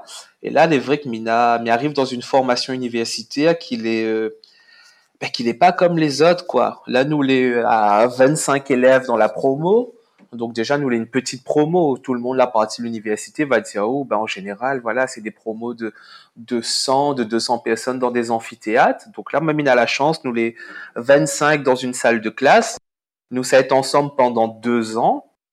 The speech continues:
Le côté aussi cool, c'est que, pareil, m'y retrouve à moi dans une promo qui est un peu Erasmus, m'a envie de dire, parce que c'est...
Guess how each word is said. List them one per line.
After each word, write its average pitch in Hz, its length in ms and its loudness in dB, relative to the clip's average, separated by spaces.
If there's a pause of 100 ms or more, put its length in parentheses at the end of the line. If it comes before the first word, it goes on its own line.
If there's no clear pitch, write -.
(120)
Le 113 240 -4
côté 120 400 2
aussi 120 340 -2
cool, 202 260 2
c'est 123 220 -2
que, 113 380 2
pareil, 139 460 4
m'y 127 100 0
retrouve 127 360 0
à 123 80 6
moi 139 200 2
dans 127 180 0
une 113 400 -6
promo 131 480 0
qui 135 160 -6
est 117 80 -2
un 110 140 0
peu 127 360 0
Erasmus, 131 600 -2 (120)
m'a 127 60 -4
envie 120 200 -4
de 110 40 -20
dire, 156 240 0
parce 131 180 0
que 127 100 -6
c'est... 117 420 -2